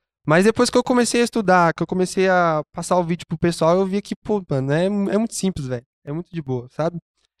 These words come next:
É você analisar uma empresa, entender se ela é boa, se ela é saudável pra investir ou não. E confiar nela. Confiar na, nessa empresa, na visão que a empresa passa.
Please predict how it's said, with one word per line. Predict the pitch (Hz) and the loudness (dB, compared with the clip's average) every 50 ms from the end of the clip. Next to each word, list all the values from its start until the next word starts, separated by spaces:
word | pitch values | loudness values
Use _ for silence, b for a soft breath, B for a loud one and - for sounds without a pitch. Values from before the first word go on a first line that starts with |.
| _ _ | _ _
É | 127 135 | -6 -4
você | 135 151 - - 180 | -4 -4 -2 0 2
analisar | 180 180 185 185 180 156 170 175 185 | 2 4 4 2 2 2 4 4 4
uma | 196 | 4
empresa, | 196 185 _ 165 147 160 185 196 185 | 2 0 _ -2 0 0 0 0 -2
entender | 185 180 180 160 160 151 156 | -2 0 0 0 0 0 -2
se | - - | 0 -2
ela | 165 160 | 0 0
é | 156 | 0
boa, | 147 143 143 156 180 180 | -2 0 0 0 0 0
se | - | -2
ela | 170 147 | -4 -6
é | 147 | -6
saudável | - - 147 147 147 143 147 151 147 139 | -6 -4 -6 -4 -4 -2 -4 -4 -4 -6
pra | _ - 151 | _ -4 -4
investir | 143 135 135 143 - - - 147 143 | -4 -4 -4 -6 -8 -6 -4 -4 -4
ou | 139 | -2
não. | 139 135 160 220 _ _ _ _ _ _ _ _ _ _ _ | -2 -4 -4 -6 _ _ _ _ _ _ _ _ _ _ _
E | 175 190 208 220 233 233 | -8 -6 -6 -6 -8 -8
confiar | _ - 254 277 - - 392 381 339 330 | _ -4 -6 -4 -2 -2 0 0 0 0
nela. | 254 175 151 147 143 147 _ _ | 0 -2 -2 -4 -6 -10 _ _
Confiar | - 156 _ - 180 180 175 190 | -10 -10 _ -4 -4 -2 0 0
na, | 196 196 180 | 0 0 0
nessa | 170 170 170 170 - 190 | 2 0 0 0 -2 -6
empresa, | 185 _ 165 151 160 190 226 311 311 _ _ _ _ _ | -4 _ -2 -2 -2 -2 -4 -6 -8 _ _ _ _ _
na | 139 143 147 | -4 -4 -4
visão | 156 165 151 143 156 165 175 | -2 -4 -2 0 0 0 0
que | - 165 | 0 -2
a | 156 | -4
empresa | 147 - 147 147 147 156 | -2 -2 -4 -4 -4 -4
passa. | 151 _ 151 151 214 - - | -4 _ -6 -6 -6 -8 -16